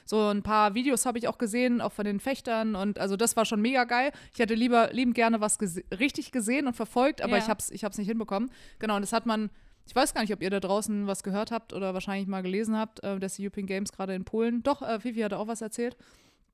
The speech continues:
Speaker 1: dass sie gerade in Polen stattfinden.
Speaker 2: Ja.
Speaker 1: Und, äh, genau, und am Wochenende finden die Finals in Düsseldorf und Duisburg statt.
Speaker 2: Die,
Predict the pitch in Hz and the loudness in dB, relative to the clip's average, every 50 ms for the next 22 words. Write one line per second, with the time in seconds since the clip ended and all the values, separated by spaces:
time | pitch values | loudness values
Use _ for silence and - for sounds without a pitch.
0 | _ _ _ _ - - - 226 214 - 220 - 202 202 196 190 185 - 220 226 | _ _ _ _ -20 -16 -10 -8 -6 -6 -6 -2 -2 -2 -2 -2 -2 -2 -2 -2
1 | 226 220 - 226 220 - 240 233 220 226 226 - _ _ _ _ _ _ _ _ | -2 -4 -6 -8 -4 -2 -2 0 0 -2 -4 -4 _ _ _ _ _ _ _ _
2 | _ _ _ - - 208 202 202 202 202 196 196 196 - - 202 208 220 220 208 | _ _ _ -10 -6 -4 -4 -2 -2 -2 -2 -4 -6 -8 -8 -6 -4 -2 -2 -2
3 | 190 185 180 180 185 190 175 185 - - 220 202 226 233 240 262 277 - - 233 | -2 -2 -4 -4 -4 -4 -6 -6 -8 -8 -8 -6 -6 -4 -6 -6 -8 -8 -4 -4
4 | 226 226 220 220 214 214 214 214 214 202 214 226 247 269 294 311 _ _ _ _ | -2 -2 -4 -4 -6 -6 -6 -8 -8 -8 -6 -6 -6 -6 -6 -8 _ _ _ _
5 | _ _ _ - - 269 277 302 285 285 285 285 269 - - 277 269 269 247 214 | _ _ _ -10 -4 -2 -2 -2 -2 -4 -4 -6 -8 -8 -8 -6 -2 -2 -2 -2
6 | 240 254 - 285 269 269 269 240 277 285 - - - 180 180 - - - - - | -2 -4 -6 -8 -8 -6 -4 -2 -2 -4 -4 -6 -12 -12 -12 -10 -10 -10 -12 -12
7 | _ _ _ _ _ _ _ _ _ _ _ - - 247 226 214 226 220 214 | _ _ _ _ _ _ _ _ _ _ _ -16 -12 -10 -8 -6 -6 -6 -6